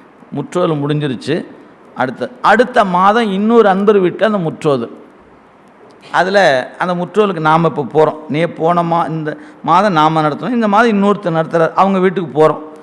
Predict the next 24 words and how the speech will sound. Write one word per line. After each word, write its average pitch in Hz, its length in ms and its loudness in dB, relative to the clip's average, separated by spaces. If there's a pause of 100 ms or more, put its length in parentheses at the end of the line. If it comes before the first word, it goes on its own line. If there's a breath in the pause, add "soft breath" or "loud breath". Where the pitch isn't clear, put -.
(280 loud breath)
நீங்க 156 160 -4
இப்ப 143 160 -6
என்ன 156 300 -2
பண்ணுவீங்கன்னு 160 640 0
நீங்க 143 200 -2
நல்லா 135 200 0
சிந்திச்சு 151 480 -4
பாருங்க. 123 460 -2 (540 loud breath)
நாம 170 600 0 (280)
அந்த 151 400 -2
வீட்டுக்குள்ள 156 640 -4 (100)
போய் 147 580 -4 (120)
படிக்க 147 300 -4
போறோம். 135 340 -2 (560 loud breath)
அதே 214 240 4
போன 208 360 0
மாதம் 220 320 4
அவங்கெல்லாம் 214 280 2
நம்ம 202 240 0
வீட்டுக்கு 202 360 0
வந்திருந்தாங்க. 160 420 -2 (180)
நம்ம 196 280 -2
வீட்டுக்கு 226 380 -4
வந்தபோது 139 920 -2